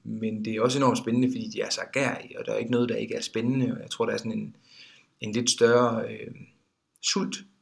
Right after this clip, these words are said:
øh, på også at ville nogle, øh, andre ting. Altså, jeg tror, at, øh,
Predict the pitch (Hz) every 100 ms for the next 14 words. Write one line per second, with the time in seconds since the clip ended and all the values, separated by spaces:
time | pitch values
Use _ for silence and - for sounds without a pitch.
0 | _ 120 110 - 131 123 113 120 117 117
1 | 120 143 120 110 - - - - 151 156
2 | - - - - 113 117 135 120 110 -
3 | -